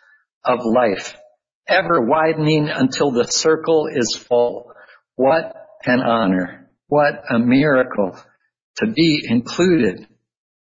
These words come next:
to be a part of this interdependent web of all life stretching from the distant past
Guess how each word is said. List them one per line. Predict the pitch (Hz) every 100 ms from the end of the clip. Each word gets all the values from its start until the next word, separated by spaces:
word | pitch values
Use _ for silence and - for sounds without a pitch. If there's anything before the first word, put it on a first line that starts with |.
| -
to | 131
be | 139
a | 147
part | - 185 202
of | 185 123
this | 139 139
interdependent | 170 180 202 160 131 139 180 180 170 156
web | 139 175 160
of | 143 147
all | 170 160
life | 165 165
stretching | - - - 202 202 - 156
from | 127 147 139
the | 123
distant | 120 175 185 - 165 160 208
past | - 120 - - -